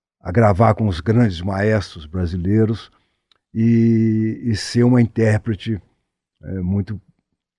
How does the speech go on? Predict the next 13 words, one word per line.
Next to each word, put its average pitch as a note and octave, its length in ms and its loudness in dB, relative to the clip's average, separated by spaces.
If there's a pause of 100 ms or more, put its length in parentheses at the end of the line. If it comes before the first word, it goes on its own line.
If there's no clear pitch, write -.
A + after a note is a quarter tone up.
(280)
de, F#2+ 300 -6
de, F2+ 680 -8 (920)
muito B2 260 -8
privilegiada, A#2 1120 2
né? G#2+ 320 -2
E, G#2 720 -6
e, - 20 -6
e A#2 60 -8
também, A2+ 600 2 (640)
eh, G#2+ 920 -6
as A#2 200 0
grandes B2 460 2
intérpretes F#2+ 720 -4